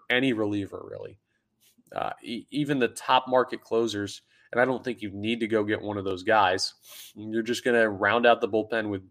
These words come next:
veteran arms that you trust. And there'll be other contracts, but relievers, one, don't normally get long-term deals,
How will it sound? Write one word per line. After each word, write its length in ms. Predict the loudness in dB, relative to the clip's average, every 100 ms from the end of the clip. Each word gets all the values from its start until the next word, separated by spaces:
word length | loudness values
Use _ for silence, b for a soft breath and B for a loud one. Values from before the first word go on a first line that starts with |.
| _ _ -4
veteran 320 | 0 0 2
arms 240 | 0 0 -2
that 60 |
you 120 | -6
trust. 500 | -4 4 6 6 0 -14 B B B B
And 80 | 6
there'll 80 | 8
be 140 | 10
other 160 | 10 8
contracts, 720 | 2 4 4 6 6 6 0 4
but 180 | 4 4 _ _ _ _ _ _ -20 _
relievers, 440 | 2 6 6 4 2
one, 340 | 2 0 2
don't 200 | 2 0
normally 280 | 0 -2 -2
get 180 | -2 -4
long-term 420 | -4 -4 -6 -8
deals, 360 | -6 -6 -8